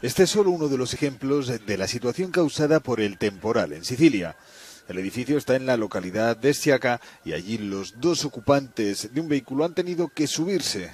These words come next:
al techo para poder ser rescatados. Lluvias y fuertes vientos azotan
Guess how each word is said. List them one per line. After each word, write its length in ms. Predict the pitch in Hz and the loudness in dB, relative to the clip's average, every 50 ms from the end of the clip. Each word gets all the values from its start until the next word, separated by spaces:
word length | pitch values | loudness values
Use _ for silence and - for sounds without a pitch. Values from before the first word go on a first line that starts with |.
| - | -10
al 160 | 120 131 135 - | -10 -10 -6 -4
techo 440 | 117 107 - - 120 117 117 - - - | -4 -4 -4 -4 -4 -4 -4 -6 -6 -6
para 200 | - 127 131 120 | 0 0 0 0
poder 260 | 123 110 85 76 - | 0 -2 -4 -4 -6
ser 180 | - - 87 82 | -6 -8 -8 -8
rescatados. 760 | 104 110 - - 151 139 143 131 113 95 80 78 - - - - - - - - - - - - - - - - | -8 -10 -2 0 2 4 4 4 2 2 -2 -8 -12 -16 -20 -20 -20 -20 -20 -20 -20 -20 -20 -20 -20 -20 -20 -6
Lluvias 560 | 120 143 175 165 156 156 147 139 139 131 - | 2 4 6 6 8 8 8 6 6 4 2
y 60 | 147 131 | -2 0
fuertes 360 | 147 175 165 139 - 147 123 | 2 0 0 2 0 -2 0
vientos 500 | 147 165 160 151 127 - 139 135 117 131 | 0 -2 -2 -2 -4 -4 -4 -2 -2 -2
azotan 540 | 131 - 156 156 139 147 143 139 139 143 | -2 2 2 2 2 4 2 2 0 -4